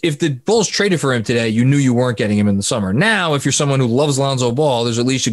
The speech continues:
a decent chance you're gonna get him in the summer because the Bulls didn't trade for, or nobody else traded for him.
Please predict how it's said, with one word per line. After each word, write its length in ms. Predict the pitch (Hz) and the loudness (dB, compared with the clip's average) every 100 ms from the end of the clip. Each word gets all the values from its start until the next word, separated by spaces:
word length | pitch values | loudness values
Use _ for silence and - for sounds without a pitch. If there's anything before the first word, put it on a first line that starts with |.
| 110 | -2
a 40 | 127 | -2
decent 340 | 123 139 120 | 0 0 0
chance 220 | 135 113 | -2 -4
you're 80 | 117 | -2
gonna 120 | 117 | -2
get 160 | 110 113 | 0 0
him 60 | 107 | 0
in 40 | |
the 60 | 110 | 0
summer 240 | 196 156 | 0 0
because 320 | 120 123 117 - - - _ _ _ _ _ _ _ - | 0 0 -2 -4 -18 -20 _ _ _ _ _ _ _ -8
the 120 | 127 | -2
Bulls 200 | 123 113 | 0 0
didn't 160 | 110 | -2
trade 180 | 110 117 | 0 -2
for, 60 | 104 | 0
or 100 | 131 | 0
nobody 240 | 147 139 139 | 2 2 0
else 120 | 127 | -2
traded 280 | - 90 92 | -2 -4 -8
for 120 | |
him. 60 | - | -18